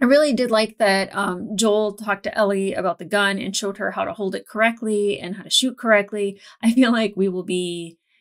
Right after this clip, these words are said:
utilizing that in the future, um, maybe even in this next episode. But,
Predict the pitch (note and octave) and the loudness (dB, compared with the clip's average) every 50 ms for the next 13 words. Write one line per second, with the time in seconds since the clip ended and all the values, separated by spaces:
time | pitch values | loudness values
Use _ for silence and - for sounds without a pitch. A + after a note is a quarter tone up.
0 | _ _ - A3 A#3 A#3+ A3+ A3 G#3+ G#3+ G3 F3+ G3+ G3 G3 G#3 G#3+ G#3 - F3 | _ _ 2 4 6 6 8 8 6 6 4 0 -2 -4 -2 -2 -2 -2 -2 -6
1 | G3 G3 - A3 G3+ G3 G3 - G#3 G3 G3 G3 - - - G3 F#3+ G3 G3 G3 | -10 -8 -4 -2 -2 0 0 0 0 0 2 2 0 0 0 -2 -2 -2 -2 -2
2 | G3+ G#3 G3+ G3+ G3+ G3 F#3 F#3 F#3+ F#3+ F#3+ F#3+ F#3 F#3+ - - G3 G3 F#3+ - | -2 -2 -2 -2 -4 -6 -6 -6 -6 -6 -6 -4 -2 0 0 0 0 -4 -6 -4
3 | - C4+ C4+ C#4 C4+ - A#3 G3+ G3 F#3+ G3 G3 G3 G3 - G3+ F#3+ F#3+ G3 G#3+ | -4 -4 -2 0 2 4 4 4 4 2 0 -2 -4 -6 -4 -2 -2 -2 -2 -4
4 | A3+ - - | -4 -6 -6